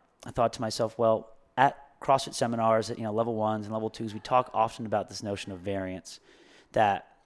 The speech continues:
you know, if you do CrossFit methodology appropriately, it allows you to, you know, go very, very short and heavy with your heavy lifts and also go very long." And I think, you know, for myself, competing in the, in,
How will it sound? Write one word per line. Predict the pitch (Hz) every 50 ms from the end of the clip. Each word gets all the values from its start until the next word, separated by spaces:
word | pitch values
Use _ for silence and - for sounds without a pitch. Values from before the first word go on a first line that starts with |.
| _ -
you | 120
know, | 110 95 95 - -
if | - 110 - -
you | 110 113 110
do | 101 113 117 113
CrossFit | - - - 120 113 113 113 - - 113
methodology | - 113 110 - - - 113 104 104 107 101 101 107
appropriately, | 107 104 - 214 214 202 - 135 120 110 90 110 107 104 104 101 - _ _ _ _ _ _ _ _ _ _
it | - 139
allows | 135 123 123 120 123 123 127 117 107
you | 123 123 120 110
to, | - - - 123
you | 113 113 113 110 104 113
know, | 107 101 98 95 - _ _ _ _ _ _
go | - 113 110
very, | 98 110 110 117 120
very | 113 127 127 123
short | - - - 117 117
and | - 120
heavy | 104 107 104 98 107 104 101 - - -
with | - - -
your | 110 104 92
heavy | 101 101 113 113
lifts | 104 104 98 95 - -
and | 113
also | 101 98 - - 104
go | 95 107
very | 101 95 101 101 101
long." | 98 104 110 107 101 90 82 - - _ _ _ - - - - - - - - - - - _ _ _ _ _ _ _ -
And | 160
I | 170
think, | 170 185 180 - -
you | - 135
know, | 123
for | 113 - 139
myself, | 135 127 120 - - 127 123 123 - - -
competing | - - 127 107 131 135 123 123
in | 120 117
the, | 117 113 -
in, | - 117 113 110 107